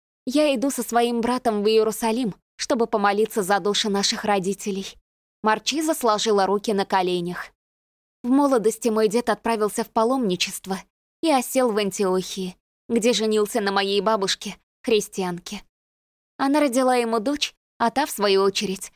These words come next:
вышла замуж за моего отца, который совершал паломничество в Иерусалим. Он привёз её с собой в Жансе,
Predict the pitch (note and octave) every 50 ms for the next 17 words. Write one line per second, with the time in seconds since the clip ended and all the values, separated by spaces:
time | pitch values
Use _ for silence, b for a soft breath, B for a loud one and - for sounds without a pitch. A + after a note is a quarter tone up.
0 | _ _ _ - C4 E4 D#4 - C4+ A#3+ A3 F#3 A3 A#3 A#3 A#3 G#3+ G#3+ F#3+ F#3+
1 | G#3 G3 G3 G3 F#3+ G3+ G3+ G3 G3 - - - A#3+ G#3 - - _ _ _ _
2 | _ G#3+ G#3 - A3 G#3 G3+ G3+ G3 - G#3+ F#3+ G3+ G3 - - A3 G3+ F#3 -
3 | G3+ F#3+ F#3+ G#3 G#3+ A3 G#3+ G#3 G3+ - A3 G3+ - - G3 G3 F#3 F3+ F3 F#3+
4 | G3 G3 F#3+ G3 F#3+ - - G3 F#3 F#3 F#3+ F3+ F3+ - _ _ _ _ _ _
5 | _ _ _ _ D#4+ F4 F4 D#4+ - C#4+ C4+ B3 C4+ C4 - B3+ A#3 A#3+ A#3 -
6 | - - A#3 G3+ A3 A#3 A#3+ A3 G3 A3 A3+ G#3+ G#3 G3+ - B3+ C4 A#3+